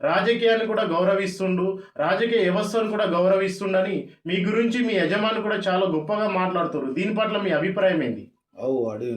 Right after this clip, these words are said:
Speaker 2: నేను ఇంతకుముందు చెప్పాను వాళ్ళకు, ముంగడి కోదామంటే వాళ్ళు కొద్దిగా భయపడ్డారు. ఇప్పుడు ఈ ఛానల్ అందింది కదా,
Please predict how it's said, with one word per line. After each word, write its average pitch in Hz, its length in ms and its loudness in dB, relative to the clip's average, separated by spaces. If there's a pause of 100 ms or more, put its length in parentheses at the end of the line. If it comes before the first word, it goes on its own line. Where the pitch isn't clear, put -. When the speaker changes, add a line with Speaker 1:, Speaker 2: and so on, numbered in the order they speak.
(140)
Speaker 2:
నేను 123 220 -8
ఇంతకుముందు 135 520 -4
చెప్పాను 123 360 -4
వాళ్ళకు, 117 260 -4 (960)
ముంగడి 139 340 -2
కోదామంటే 139 540 -2
వాళ్ళు 131 240 -2
కొద్దిగా 131 260 -2 (100)
భయపడ్డారు. 120 500 -4 (580)
ఇప్పుడు 123 220 -6 (720)
ఈ - 20 -6 (100)
ఛానల్ 131 340 -2
అందింది 135 280 -2
కదా, 139 100 -4